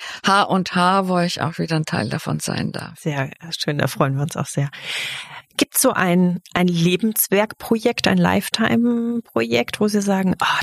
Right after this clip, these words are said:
Speaker 2: das würde ich gerne noch mal machen, wenn ich, wenn ich's mir wünschen dürfte“?
Speaker 1: Boah, also ich muss ja gestehen, ich habe mir viele Projekte schon erfüllt. Privat sei es hier eine tolle Wohnung in meinem Lieblingsviertel hier in Deutz,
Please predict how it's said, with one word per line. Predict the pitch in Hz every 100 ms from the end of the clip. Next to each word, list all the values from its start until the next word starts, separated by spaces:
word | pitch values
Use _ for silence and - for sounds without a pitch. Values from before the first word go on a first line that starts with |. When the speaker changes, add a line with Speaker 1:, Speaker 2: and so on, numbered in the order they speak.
| -
Speaker 2:
das | 180 - -
würde | 180
ich | 185 -
gerne | - - 175
noch | 170 175
mal | 170 160 156 160 156 -
machen, | 170 - 165 156 160
wenn | 156
ich, | 156 - - - _ _ _ _ _ _ _ _ _ _
wenn | -
ich's | 165 -
mir | 165
wünschen | 151 170 202
dürfte“? | 196 196 - - 277 302 -
Speaker 1:
Boah, | 127 - - - _ _
also | - 131
ich | 127
muss | 143 156
ja | 180
gestehen, | 147 131 - - 135 175 226 254 _ _ _ _ _
ich | - 147
habe | 147
mir | 143
viele | - 175
Projekte | 185 165 156 180 - 190
schon | - 160
erfüllt. | - - 190 208 226 - - - - - - -
Privat | 180 170 175 190 -
sei | - 185 185
es | 151 180
hier | - 202
eine | 185 175
tolle | 190 196 185 180
Wohnung | 175 185 208 214 208 202 202
in | - 185 185
meinem | 180 175 180
Lieblingsviertel | 175 214 202 185 - 202 - 190
hier | 170 190
in | 175
Deutz, | 170 170 208 208 -